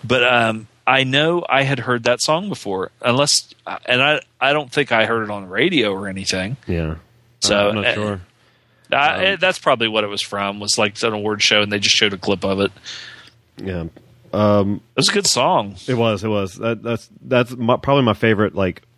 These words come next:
Speaker 2: music performance in the film. The, um, uh, and John Cameron Mitchell's gotta be the highlight for me. Um,
Speaker 1: Mm-hmm.
Speaker 2: I mean, he is the, Hedwig's character is the highlight of the film, but
Speaker 1: Oh, yeah.
Speaker 2: his, um, facial expressions in particular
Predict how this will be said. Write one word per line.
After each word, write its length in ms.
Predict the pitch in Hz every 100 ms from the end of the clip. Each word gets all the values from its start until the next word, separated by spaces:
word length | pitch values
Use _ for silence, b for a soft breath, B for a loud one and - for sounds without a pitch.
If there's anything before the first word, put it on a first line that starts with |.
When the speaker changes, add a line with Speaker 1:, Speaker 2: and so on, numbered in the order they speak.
| -
Speaker 2:
music 340 | 110 104 110
performance 460 | 117 113 110 107 -
in 60 |
the 60 | 107
film. 320 | - 107 107 104
The, 220 | 101 92
um, 280 | 87 87 87 b b b b b b b -
uh, 280 | 123 104 -
and 280 | 135 139 - 127
John 260 | 131 135
Cameron 280 | 123 117 104
Mitchell's 360 | 101 - 98 90
gotta 220 | 101 95
be 160 | 87 95
the 80 |
highlight 460 | 87 92 92 95 87
for 160 | 101 98
me. 260 | 98 95 -
Um, 320 | 95 90 87
Speaker 1:
Mm-hmm. 300 | 87 151 160
Speaker 2:
I 40 | 120
mean, 300 | 135 123 120
he 480 | 98 95 101 117 131
is 140 | 123 104
the, 380 | 113 113 107 117 113 -
Hedwig's 540 | - 127 117 98 - -
character 420 | 127 113 95 101
is 120 | 98
the 80 | 90
highlight 300 | 90 98 98
of 60 | 90
the 80 | 87
film, 340 | - 98 95
but 160 | 90 87
Speaker 1:
Oh, 160 | 107 135
yeah. 360 | 101 113 90 -
Speaker 2:
his, 360 | 131 117 104 -
um, 440 | 104 101 92 87 - _ _ _ _ -
facial 380 | 131 127 143
expressions 480 | 120 - 117 - 120
in 100 | 107
particular 480 | 92 - 98 110 113